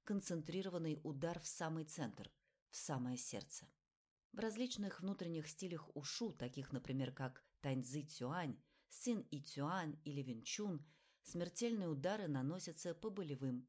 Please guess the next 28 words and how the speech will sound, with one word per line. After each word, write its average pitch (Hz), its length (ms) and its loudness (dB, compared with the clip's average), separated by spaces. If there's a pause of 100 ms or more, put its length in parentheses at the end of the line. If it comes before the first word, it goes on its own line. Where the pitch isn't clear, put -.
точкам. - 560 -8 (420)
Так 208 220 4
же 175 120 0
решило 156 340 -2
поступать 143 640 -4 (220)
Верховное 143 600 0
командование 113 640 -2
России. 110 520 -4 (600)
А 156 120 2
самой 170 440 2
уязвимой 160 580 4
болевой 147 400 2
точкой 156 400 -2
в 143 60 -6
системе 160 760 0
и 151 180 -6
обороны, 165 640 0
и - 140 -2
народного 156 500 0
хозяйства, 147 840 -4
и 214 100 -4
инфраструктуры - 760 -4
Китая 151 560 -2 (280)
был, 254 220 2
как 214 240 -4
ни 165 100 0
странно, 156 800 0
Пекин. 156 480 -4